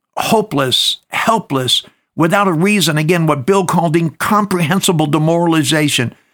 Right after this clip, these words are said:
We were convinced to a man that we had nothing to offer, and yet we come in here and we enter into this thing called recovery. We come into this position of wellness, and we're given this purpose, and it grows inside of us.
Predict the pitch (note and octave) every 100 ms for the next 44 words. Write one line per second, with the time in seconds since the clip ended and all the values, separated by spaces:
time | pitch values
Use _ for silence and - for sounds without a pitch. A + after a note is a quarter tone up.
0 | _ D3+ G3+ G3+ G3 F#3 E3 F3 G#3+ -
1 | - G3+ F3+ F3 F#3+ F3 D3+ D3 E3 E3
2 | D#3 F3 D3+ D3 F3 G#3 F3+ F3 - D#3
3 | - F#3+ G3 D#3 C#3 - - _ E3+ D#3+
4 | F#3 F3+ D#3 D3 - F#3+ F#3 F3+ F3 D#3+
5 | C#3+ C#3+ C3+ - - - G3+ G3+ - F#3
6 | F3+ E3+ E3 - F3 F3+ C3+ D#3+ C#3+ C#3+
7 | C3+ - F3+ E3 C#3+ A#2+ - - D3 D#3
8 | - G#3 G#3 G3+ E3+ D#3+ - E3 C#3 F#3
9 | F3+ E3+ D3+ C#3+ A#2+ B2+ E3+ F#3 E3 C3
10 | - - - - D#3+ D#3 D3+ C3+ D#3+ A3
11 | F#3 D3+ C#3 - - A3 F#3+ D3 - D#3
12 | D3+ A#2+ F3 G3 F#3+ F3+ D#3+ - F3 F3+
13 | D3+ A#2+